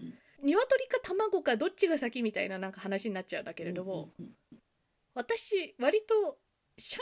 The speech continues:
Speaker 2: イな性格だとずっと思ってたの。
Speaker 1: うんうん。
Speaker 2: なんか学校とかでもあんま喋らないみたいな、
Speaker 1: うんうんうん。
Speaker 2: あの、挙手しないとか、
Speaker 1: うんうんうん。
Speaker 2: 友達もあまり作らない。だからまあ内向的な性格。
Speaker 1: うん。
Speaker 2: だからそういう部分も、生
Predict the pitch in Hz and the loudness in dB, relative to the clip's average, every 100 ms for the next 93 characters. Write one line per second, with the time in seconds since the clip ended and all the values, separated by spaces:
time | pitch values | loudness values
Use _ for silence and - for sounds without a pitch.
0 | 494 226 196 190 180 202 202 190 190 180 | -2 -2 0 -4 -2 -4 -4 -6 -6 -6
1 | 214 - 190 196 196 - - - _ 196 | -6 -4 -2 -2 -6 -16 -20 -20 _ -10
2 | 175 - 180 - _ _ 226 220 196 226 | -10 -12 -16 -16 _ _ -2 0 4 2
3 | - 330 320 294 165 160 175 - 208 202 | 2 -2 0 0 -2 -2 -8 -4 -2 -2
4 | 190 175 175 170 143 87 160 - 156 160 | -2 -2 -2 -2 -6 -10 -12 -12 -10 -12
5 | - - - - _ - 180 170 165 160 | -12 -20 -20 -20 _ -2 0 0 0 0
6 | - 220 180 - 170 165 165 170 170 190 | 4 4 4 -2 -4 -8 -10 -8 -8 -4
7 | 190 185 175 175 170 175 165 - 185 170 | 2 2 2 -2 -2 -2 -2 -4 -2 -2
8 | - 50 - _ _ _ _ _ 190 180 | -4 -8 -12 _ _ _ _ _ 0 2
9 | 175 135 175 262 269 285 285 269 254 254 | 2 4 12 12 12 8 8 4 4 6
10 | 247 233 233 202 190 - 170 - _ _ | 6 4 4 0 0 -4 -10 -10 _ _
11 | _ _ - - - 508 587 554 571 440 | _ _ 0 8 12 12 12 8 12 12
12 | 214 196 190 202 - _ _ _ _ _ | 12 10 10 6 -6 _ _ _ _ _
13 | _ _ _ _ _ - 453 | _ _ _ _ _ 6 12